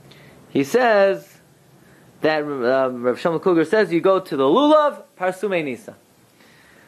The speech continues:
So says the Sdei Chemed, one, two, three, four, five, six, seven, eight. The ninth line, V'li Hadal, Kasha Lahachriya Din Zeh B'Tamim Elo. For me,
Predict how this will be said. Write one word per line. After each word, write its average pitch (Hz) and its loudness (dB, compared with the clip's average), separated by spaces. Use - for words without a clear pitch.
So - -6
says 165 0
the 120 -10
Sdei 123 -2
Chemed, 160 -2
one, 151 -2
two, 147 -2
three, 143 -2
four, 135 -2
five, 131 -4
six, 127 -6
seven, 127 -2
eight. 113 -4
The 120 2
ninth 165 -2
line, 160 -2
V'li 147 2
Hadal, 185 0
Kasha 254 0
Lahachriya 175 0
Din 160 -4
Zeh 143 0
B'Tamim 123 -6
Elo. 101 -6
For 131 0
me, 220 2